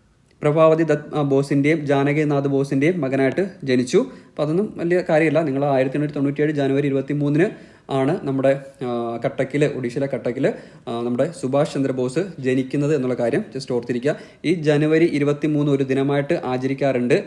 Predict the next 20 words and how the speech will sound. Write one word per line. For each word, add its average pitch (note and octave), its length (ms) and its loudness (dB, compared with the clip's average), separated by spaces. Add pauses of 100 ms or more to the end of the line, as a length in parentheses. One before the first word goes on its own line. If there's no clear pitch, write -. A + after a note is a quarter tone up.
(260)
അത് E3 180 2
നിങ്ങൾ D3+ 280 2 (220)
ഈ C3+ 60 -4
വീഡിയോ C3+ 280 0
പൂർണ്ണമായിട്ട് C3+ 460 -2
കാണുന്നവരാണെങ്കിൽ C3 720 -2 (320)
നിങ്ങൾ C#3+ 260 0
ആ C#3+ 140 2
ഒരു C#3+ 240 2 (240)
ഉത്തരം C#3+ 340 -2
നിങ്ങൾ C3 180 0
കമന്റ് B2+ 360 -2
ചെയ്യുക. G#2+ 320 -4
ഓക്കെ, B2+ 140 0
ഇനി - 420 -4
എന്താണ്? D#3+ 300 6 (160)
വിവേകാനന്ദനായിരുന്നു E3 1080 4
നമ്മുടെ C3+ 220 2
സുഭാഷ് C#3 340 0
ചന്ദ്രബോസിന്റെ C#3 680 2